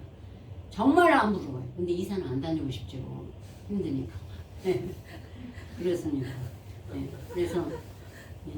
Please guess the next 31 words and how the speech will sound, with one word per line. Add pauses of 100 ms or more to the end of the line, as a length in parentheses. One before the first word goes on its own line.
(180)
이사
다니면
그때만
되면은 (520)
꼭
한
이
년에
한
번씩 (420)
조금
시간이
들어가고
있는
거, (200)
아,
내가
아직도
육십일
년도 (1600)
어쩌다
이렇게
돼서 (140)
다
이사
다니는데
집이
없어. (440)
맞는
것이. (360)
그래가지고